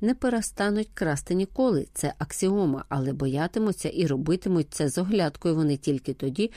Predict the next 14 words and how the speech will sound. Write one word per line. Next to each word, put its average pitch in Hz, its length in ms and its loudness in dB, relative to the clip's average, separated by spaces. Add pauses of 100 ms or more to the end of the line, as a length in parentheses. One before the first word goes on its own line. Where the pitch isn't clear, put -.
(280)
коли 214 200 2
знатимуть 147 520 0
напевно, 190 520 0
якщо 143 480 -2
вже 131 160 -2
спіймали, 151 640 0
сядеш 139 600 -4
без 147 320 -4
варіантів 160 640 0 (280)
і 294 80 2
незалежно 170 640 2
від 156 200 -2
політичної 139 600 -2
кон'юнктури. 135 720 -2